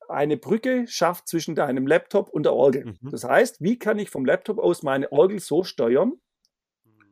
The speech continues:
Speaker 1: dass, dass ich die Register und die Klangfarben und die Ta-,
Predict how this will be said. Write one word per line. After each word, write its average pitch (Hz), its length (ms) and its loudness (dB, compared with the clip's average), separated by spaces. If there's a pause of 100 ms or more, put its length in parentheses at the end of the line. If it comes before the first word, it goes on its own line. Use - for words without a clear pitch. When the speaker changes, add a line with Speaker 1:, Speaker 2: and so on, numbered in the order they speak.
(340)
Speaker 1:
dass, - 480 0
dass 147 200 0
ich - 180 -10 (220)
die 151 100 0
Register 240 640 2 (400)
und 160 120 -4
die 151 60 -2
Klangfarben 190 600 2
und 160 140 -4
die - 140 -10
Ta-, - 220 -2